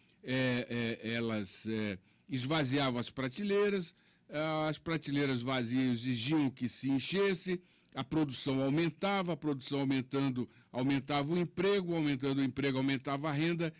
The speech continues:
e a roda girou a ponto de nós hoje termos conseguido, eh, um novo protagonista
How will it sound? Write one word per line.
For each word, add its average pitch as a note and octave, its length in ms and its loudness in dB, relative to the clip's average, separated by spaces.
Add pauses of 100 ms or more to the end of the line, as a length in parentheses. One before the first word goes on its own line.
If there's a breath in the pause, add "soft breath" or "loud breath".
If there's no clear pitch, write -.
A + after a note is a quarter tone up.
(160 loud breath)
e D#3 120 0
a C#3 60 0
roda C3 500 -2 (140)
girou D#3 580 2 (220 loud breath)
a C#3+ 100 -4
ponto D3 400 -2
de D3 120 -4
nós D3 340 0
hoje C#3 340 0 (400 soft breath)
termos G3+ 400 0
conseguido, C#3+ 800 -2 (340 soft breath)
eh, B2+ 240 -2 (160)
um D#3 160 2
novo D#3 540 2 (240 soft breath)
protagonista D#3+ 1040 0